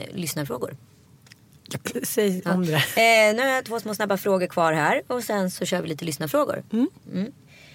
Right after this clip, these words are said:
Speaker 1: Eh, glesbygden, är det möjlighet eller är det problem? Hur ser vi på glesbygden och hur, alltså, nu bor ju vi i en storstad
Speaker 3: Mm.
Speaker 1: och där bor ju ganska stor befolkning utav Sveriges befolkning.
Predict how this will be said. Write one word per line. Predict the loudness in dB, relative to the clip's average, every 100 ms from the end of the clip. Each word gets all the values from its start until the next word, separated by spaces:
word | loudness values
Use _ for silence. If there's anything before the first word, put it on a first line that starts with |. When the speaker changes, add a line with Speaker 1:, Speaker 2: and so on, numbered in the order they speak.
| -6 2
Speaker 1:
Eh, | 2 2
glesbygden, | 0 2 2 2 0 0 2 0 0
är | 0 0 2
det | 4 4 4
möjlighet | 2 2 2 2 0 0
eller | 0 2
är | 0
det | -2
problem? | -2 -2 -2 0
Hur | 0 0 -2
ser | -2 -2
vi |
på | -2
glesbygden | -2 -4 -2 -4 -4 -2
och | -2
hur, | -2 -2 -4
alltså, | -4
nu | -4 -2 -2
bor | -2 -2
ju |
vi | 0
i | -2 0 -2 0
en | -2
storstad | -2 -4 0 0
Speaker 3:
Mm. | 2
Speaker 1:
och | 2
där | 2
bor | 0
ju | 0
ganska | -2 -6
stor | -4 -4
befolkning | -4 -4 -4 -4 -6
utav | -6 -4
Sveriges | -4 -6
befolkning. | -8 -10 -10 -12